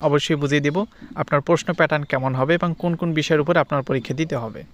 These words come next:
ভিডিওটি শুরু করার আগে ছোট একটা রিকোয়েস্ট, আমাদের YouTube চ্যানেল যদি আপনি প্রথম ভিজিট করে থাকেন, অবশ্যই চ্যানেলটা সাবস্ক্রাইব করে আমাদের পাশে থাকবেন। কারণ হচ্ছে ফাজিল পরীক্ষার রুটিন এবং শর্ট সাজেশন সমস্ত বিষয় নিয়ে আমাদের এই YouTube চ্যানেলে ভিডিও আপলোড করে থাকি, যা আপনার জন্য অনেক গুরুত্বপূর্ণ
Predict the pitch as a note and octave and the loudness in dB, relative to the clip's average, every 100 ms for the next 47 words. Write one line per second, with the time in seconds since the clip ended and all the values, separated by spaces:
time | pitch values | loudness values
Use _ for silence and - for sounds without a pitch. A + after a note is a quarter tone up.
0 | - - - - - - C#3 F3+ A#3 B3 | -20 -20 -20 -20 -20 -4 2 4 2 0
1 | A#3 A3+ G#3 F#3 F3+ G3 F3+ E3 E3 D3 | 0 4 6 6 4 -2 2 2 4 2
2 | C3+ B2 - C#3+ D#3+ F3+ F3 F3 F3+ F3 | 2 0 2 2 4 2 2 0 0 2
3 | E3+ D#3+ E3 D#3+ D#3+ F#3 E3+ D#3 - C3 | 2 0 0 -2 0 2 2 2 2 0
4 | A#2+ C#3+ G3+ F#3 D3+ D3 C#3+ C3+ C#3 C#3 | 2 0 0 -2 -2 0 0 0 0 0
5 | B2 - B2+ C3+ C3 B2 D3 C3+ C3 A#2 | -2 -6 -4 0 0 -2 -2 0 0 -2
6 | A2+ A2+ C3+ D3 E3 F#3 E3 D3+ D#3 D#3+ | -4 -2 0 0 0 -2 0 0 0 0
7 | E3 D3+ E3 D3 C#3+ C#3+ D#3+ D3+ D3 C#3 | 0 2 2 4 2 2 0 2 0 0
8 | - E3+ - D3+ B2 B2+ A#2 D#3+ F#3+ G#3 | 0 0 2 0 0 -6 0 0 2 2
9 | F#3+ F3+ F#3+ F#3 E3+ E3 F3 F3 F3+ F3 | 2 2 2 2 2 2 2 4 2 0
10 | - F#3 F3+ F3+ D#3+ D3+ C#3 D3 - C3 | -2 0 2 2 4 4 4 0 0 -2
11 | - C3 - G#3+ F#3 C#3+ C3+ D3+ C#3+ C#3+ | 0 -2 0 -4 0 0 2 0 0 0
12 | C#3+ C#3 D#3 C#3 D3+ C#3+ C#3+ C3+ C#3 | 0 -2 -2 -2 -2 -2 -4 -2 -4